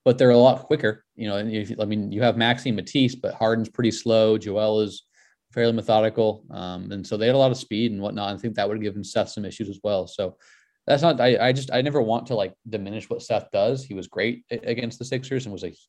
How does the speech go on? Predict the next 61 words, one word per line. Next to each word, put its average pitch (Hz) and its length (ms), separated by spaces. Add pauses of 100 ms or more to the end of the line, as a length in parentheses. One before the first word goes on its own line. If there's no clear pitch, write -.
key 110 180
reason 110 280
that 101 100
game 101 160
was 98 140
not 101 140
even 95 140
close 113 280
for 131 100
most 127 240
of 139 80
it. 135 180
But, - 240 (440)
um, 92 460 (120)
it's - 180
all 120 280
about 120 180
context, 110 560
right? 95 300
But, 95 240 (380)
um, 87 360
yeah, 175 140
they 113 60
would 113 100
prefer 117 200
to 107 40
have 104 80
another 101 180
shooter. 107 300
But 110 180
I, 147 220 (720)
I, 147 100
I, 151 260
I 170 180
actually 185 260
like 110 240
a 120 40
lot 113 180
of, 113 180
I 123 80
like 110 380
actually 117 260
having 120 180
Reggie 110 280
on 107 240
the 104 60
broadcast. 110 440
I, 104 40
I 98 140
enjoy 104 360
that 98 100
he 104 140
is 92 100
very 101 180
passionate 110 460
and 104 80
enthusiastic 101 540
about 110 180
the 117 80
game, 107 240
which 95 240